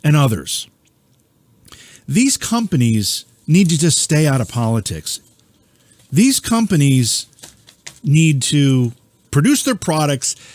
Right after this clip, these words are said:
sell their products. Almost all of these companies are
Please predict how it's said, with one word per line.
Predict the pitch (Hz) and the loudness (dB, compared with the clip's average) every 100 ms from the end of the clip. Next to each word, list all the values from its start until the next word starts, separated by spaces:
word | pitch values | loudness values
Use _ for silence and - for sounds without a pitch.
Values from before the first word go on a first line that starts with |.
| - | -14
sell | - - - 185 180 | -6 -4 -2 0 2
their | 156 | 0
products. | 131 - 120 98 82 - - - _ - - _ _ _ | 0 -2 -2 -2 -6 -10 -10 -14 _ -20 -20 _ _ _
Almost | 190 208 170 | 0 2 0
all | 226 240 240 | -2 0 0
of | 156 | 0
these | 156 - | 0 -2
companies | - 120 104 95 71 - - _ _ _ | -2 -2 -2 -6 -6 -10 -10 _ _ _
are | 139 139 127 | -2 -2 -2